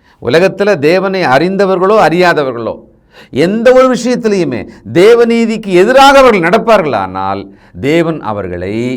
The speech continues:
அவலட்சணமாக்கிடுவார். அது வெறும் இந்த புற அழகு அப்படின்றத மட்டும் சொல்ல வரல,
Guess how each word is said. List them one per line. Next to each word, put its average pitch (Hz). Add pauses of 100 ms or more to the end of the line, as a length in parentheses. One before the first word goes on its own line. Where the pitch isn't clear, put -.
(240)
அவலட்சணமாக்கிடுவார். 131 (420)
அது 156
வெறும் 180 (100)
இந்த 165
புற 202
அழகு 180 (220)
அப்படின்றத 147
மட்டும் 147
சொல்ல 131
வரல, 90